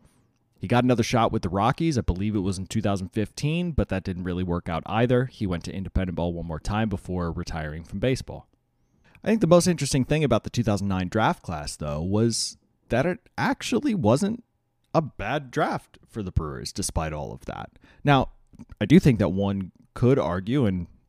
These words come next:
could persuasively argue, that it should have been better. They sh-, because,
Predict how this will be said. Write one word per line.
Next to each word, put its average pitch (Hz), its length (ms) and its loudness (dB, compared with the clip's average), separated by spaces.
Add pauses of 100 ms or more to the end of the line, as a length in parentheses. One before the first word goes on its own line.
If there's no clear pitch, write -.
could 95 220 2
persuasively 85 800 0
argue, 76 320 -10
that 101 160 -4
it 80 60 -14
should 123 140 -6
have 101 60 -6
been 82 140 -6
better. 87 400 0 (460)
They 113 100 4
sh-, - 160 -4 (240)
because, 98 420 -2